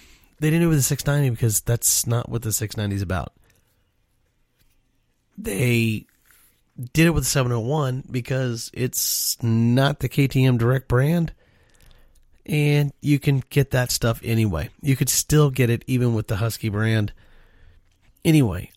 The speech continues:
I just, to me, it's like, you know, people are like, "Oh man, I want that six gallons." Six gallons of fuel adds a lot of weight. It's around seven and change pounds per gallon. So,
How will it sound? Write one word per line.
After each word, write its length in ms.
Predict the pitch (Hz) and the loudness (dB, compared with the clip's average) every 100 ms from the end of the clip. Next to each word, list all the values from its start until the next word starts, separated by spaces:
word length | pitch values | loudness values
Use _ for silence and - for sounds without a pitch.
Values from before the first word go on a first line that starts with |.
| - | -4
I 140 | 165 | -2
just, 260 | 190 185 - | 0 0 0
to 100 | 151 | -2
me, 260 | 175 202 | 2 2
it's 220 | 143 - 143 | 2 0 -2
like, 220 | 127 - | -2 -2
you 60 | |
know, 80 | 131 | -2
people 200 | 123 147 | -2 -2
are 60 | 135 | -4
like, 100 | - | -6
"Oh 200 | 151 160 | -2 0
man, 200 | 156 156 | 2 2
I 40 | 156 | 2
want 160 | 147 | 0
that 160 | 147 139 | -2 -4
six 200 | 139 123 | -4 -6
gallons." 420 | - 151 131 113 | -4 -4 -4 -4
Six 460 | - - 226 - - | -2 0 0 -2 -6
gallons 480 | - 139 143 139 113 | -2 -2 0 0 -2
of 80 | - | -6
fuel 580 | - 127 131 107 101 - | 0 2 2 2 -4 -8
adds 460 | 127 131 127 123 127 - | -6 -2 0 -2 -6 -8
a 120 | 113 | -6
lot 520 | 120 131 143 143 143 | -6 -4 -4 -4 -4
of 200 | 147 131 | -4 -6
weight. 460 | 131 143 107 - - _ _ _ _ _ _ _ _ _ _ _ _ | -2 -2 -2 -8 -16 _ _ _ _ _ _ _ _ _ _ _ _
It's 180 | 185 - | -6 -2
around 340 | 127 123 107 | 0 2 0
seven 760 | - - - - 143 147 147 156 - _ _ _ - | 0 2 2 4 4 2 0 -4 -14 _ _ _ -2
and 200 | 127 117 | 0 0
change 480 | - 131 127 120 - | 0 2 2 0 -2
pounds 480 | 131 123 113 104 - - | 0 0 -2 -4 -8 -6
per 260 | 147 143 | 0 0
gallon. 600 | 127 147 147 120 110 113 - _ _ _ _ - _ | 0 -2 0 -2 -4 -6 -10 _ _ _ _ -20 _
So, 540 | - - 123 113 113 | -12 -6 -4 -2 -4